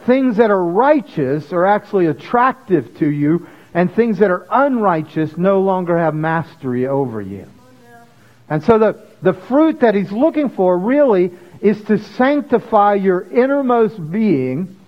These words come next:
and give you character in such a way that, that even when no one's looking, you are the same person. Holiness is really who we become when we're in Jesus.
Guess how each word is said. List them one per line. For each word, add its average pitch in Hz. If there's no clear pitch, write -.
and 143
give 202
you 202
character 202
in 160
such 233
a 214
way 208
that, 147
that 156
even 196
when 160
no 180
one's 156
looking, 139
you 147
are 139
the 123
same 135
person. 110
Holiness 165
is 131
really 156
who 151
we 143
become 123
when 127
we're 123
in 135
Jesus. 120